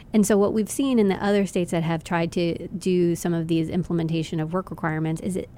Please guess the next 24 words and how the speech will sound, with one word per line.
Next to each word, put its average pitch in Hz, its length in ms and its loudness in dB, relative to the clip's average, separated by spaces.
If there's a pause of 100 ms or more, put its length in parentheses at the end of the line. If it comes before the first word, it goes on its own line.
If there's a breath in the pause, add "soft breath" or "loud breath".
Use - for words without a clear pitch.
that 190 260 -2
it 202 100 0
is 180 220 -2 (580)
so 233 580 2
expensive 196 720 0
to - 100 -4
actually 175 600 0 (300 loud breath)
do, 208 640 2
to - 100 -8
set 214 300 0
up 208 200 -2
the, 175 260 0
or, 202 260 -2
uh, - 140 -8
the 185 240 -2
infrastructure 196 680 0
to 170 100 0
get 180 300 2
everyone 185 400 2
to 180 100 -4
report 196 500 -2
their, 180 280 0 (320 loud breath)
their 190 220 4
work. 208 460 2